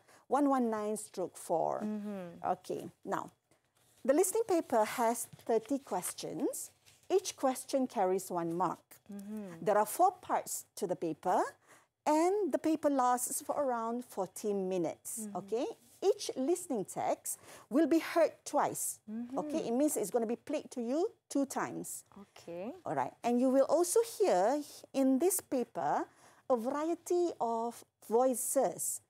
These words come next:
Speaker 1: styles of delivery, and accents,
Speaker 2: Oh.
Speaker 1: okay? Because we want try, uh, we aim to reflect the local as well as international backgrounds in
Speaker 2: Yes.
Speaker 1: our paper.
Speaker 2: Mm-hmm.
Speaker 1: All right. Like the rest of the paper, listening paper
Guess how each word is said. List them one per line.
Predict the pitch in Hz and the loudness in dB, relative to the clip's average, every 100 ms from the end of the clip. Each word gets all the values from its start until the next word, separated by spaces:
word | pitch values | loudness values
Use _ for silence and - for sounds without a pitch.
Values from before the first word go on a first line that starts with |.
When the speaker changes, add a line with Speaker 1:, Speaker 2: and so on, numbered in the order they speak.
| _ | _
Speaker 1:
styles | - - 277 285 285 | -8 0 2 2 2
of | 233 | -2
delivery, | 208 220 226 226 226 220 151 - _ _ - | -2 2 4 4 2 2 -2 -6 _ _ 0
and | 294 233 | 2 2
accents, | 220 - 269 175 147 196 | 0 0 0 0 -2 -6
Speaker 2:
Oh. | 233 370 277 | -6 -4 -4
Speaker 1:
okay? | 180 269 - - - | -2 -4 -4 -14 -8
Because | 269 320 - | -2 0 0
we | 294 | 0
want | 294 262 - | 0 -2 -6
try, | - 294 - _ _ _ | -2 -2 -4 _ _ _
uh, | 233 | 0
we | 247 262 294 294 285 - _ - | 2 0 0 0 -4 -8 _ -4
aim | 311 330 339 339 - | 0 2 2 0 -2
to | 277 254 - | -2 0 0
reflect | 254 269 - 285 - | 0 -2 -2 -2 0
the | 214 | 0
local | 247 269 - 302 302 | 0 -2 -2 -4 -2
as | 233 - | -4 -2
well | 247 226 | -2 0
as | 220 214 - - _ | 0 -2 -6 -14 _
international | 247 254 220 196 196 | -4 -2 -2 -2 -4
backgrounds | 165 240 226 214 185 175 | -2 0 2 2 2 -2
in | 165 | -4
Speaker 2:
Yes. | 156 | -4
Speaker 1:
our | |
paper. | 156 - - 196 190 | -6 -10 -8 -10 -8
Speaker 2:
Mm-hmm. | 185 180 180 _ - _ - - | -12 -14 -20 _ -20 _ -16 -8
Speaker 1:
All | |
right. | 175 - _ - - | -6 -8 _ -20 -6
Like | - 240 | 0 2
the | 262 | 4
rest | 359 415 | 4 2
of | 294 | 0
the | 320 | 0
paper, | 262 247 175 170 403 - - - | 2 2 2 2 2 -4 -20 -10
listening | - 254 - 349 | -2 0 2 2
paper | 330 - 302 | 0 2 2